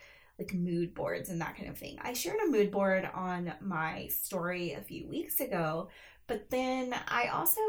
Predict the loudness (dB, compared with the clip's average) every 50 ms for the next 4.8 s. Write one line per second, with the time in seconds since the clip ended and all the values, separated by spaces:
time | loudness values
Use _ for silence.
0 | 2 2 0 -2 -4 -6 -6 -8 -8 -4 -2 0 0 2 0 0 -2 -2 -2 -2
1 | -2 -4 -4 -4 -2 -2 -2 0 2 2 2 2 0 -2 -4 -4 -4 -4 -4 -4
2 | -8 -12 -8 -6 -4 -4 -2 -2 -4 -4 -4 -4 -2 -2 -4 -2 -2 -4 -4 -4
3 | -6 -8 -8 -8 -6 -4 -4 -4 -2 4 6 6 6 6 4 -2 -8 -16 -20 -20
4 | -20 -18 -8 -2 2 4 4 4 2 2 0 0 2 2 2